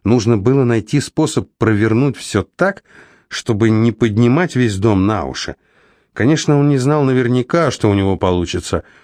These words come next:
Он не представлял, сколько времени у него уйдёт и чего это будет ему стоить. Внезапно у Колла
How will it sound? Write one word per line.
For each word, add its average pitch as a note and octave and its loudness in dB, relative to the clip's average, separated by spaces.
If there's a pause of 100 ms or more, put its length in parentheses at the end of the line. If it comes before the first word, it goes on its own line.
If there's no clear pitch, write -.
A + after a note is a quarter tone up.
(220)
Он G2+ 4
не G2+ 2
представлял, G#2 0
сколько G2 -2
времени A2 2
у - -2
него F#2+ 0
уйдёт F#2+ 0
и D#2+ -2
чего G#2 0
это G#2+ -2
будет G#2 -2
ему G#2+ 2
стоить. G2+ -2 (480)
Внезапно G2 0 (800)
у F#2+ -2
Колла G2+ 0